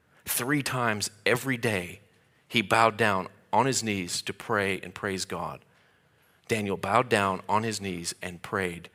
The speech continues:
just as he had always done. That's after he heard that they'd made that illegal to do. And this is important. It's not just what you pray. We talked about prayer earlier,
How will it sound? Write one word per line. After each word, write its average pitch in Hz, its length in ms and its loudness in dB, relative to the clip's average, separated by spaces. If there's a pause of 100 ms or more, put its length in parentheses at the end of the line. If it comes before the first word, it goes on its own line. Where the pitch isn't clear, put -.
(140)
just - 380 0
as 101 160 -6
he 95 100 -6
had - 80 -6
always 90 420 -4
done. 82 320 -12 (680)
That's - 240 -10
after 113 360 -2
he 92 160 -8
heard 85 360 -10 (120)
that - 140 -10
they'd 90 160 -2
made 95 240 -6
that 87 160 -2
illegal 87 380 -10
to - 180 -18
do. - 180 -18 (1200)
And 101 100 0
this 127 160 4
is 110 100 -2
important. 101 520 -6 (1120)
It's - 160 -2
not 139 220 6
just 110 460 0
what 107 260 2
you 98 120 -8
pray. - 420 -10
We 98 80 -8
talked 107 220 2
about - 160 -2
prayer 104 300 0
earlier, 90 520 -6